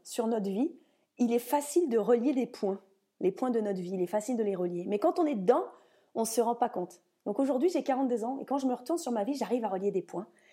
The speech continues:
Et ça, c'est un des points de ma vie, le jour où j'ai gagné cent mille euros. Donc, je vais te raconter ce qui s'est passé et pourquoi j'en parle dans Désencombrer ma vie, puisque Désencombre ta vie, pour moi, c'est un chemin,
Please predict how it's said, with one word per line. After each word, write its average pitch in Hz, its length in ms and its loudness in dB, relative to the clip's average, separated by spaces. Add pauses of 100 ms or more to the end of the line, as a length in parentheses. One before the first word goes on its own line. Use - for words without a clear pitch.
(220)
Et 254 100 6
ça, - 320 2
c'est 349 320 0
un 311 140 4
des 269 160 2
points 262 240 2
de 247 40 4
ma 208 140 2
vie, 165 240 -8 (180)
le 180 60 2
jour 233 200 2
où 226 40 0
j'ai 196 140 0
gagné 190 240 -2
cent 190 180 -8
mille 170 160 -4
euros. 151 200 -14 (640)
Donc, 415 180 6
je 415 60 4
vais 440 100 6
te 466 140 2
raconter 302 320 4
ce 349 100 -8
qui 277 80 2
s'est 233 160 2
passé 180 480 -4 (380)
et 240 80 2
pourquoi 285 340 2
j'en 247 160 -2
parle 240 260 0
dans 190 140 0
Désencombrer 226 560 -4
ma 190 140 -2
vie, 196 180 -4
puisque 208 320 -6 (800)
Désencombre 240 600 -2
ta 208 160 -2
vie, 214 280 -4 (1000)
pour 240 120 2
moi, 285 200 2
c'est 247 240 -4
un 208 100 -2
chemin, 247 600 -2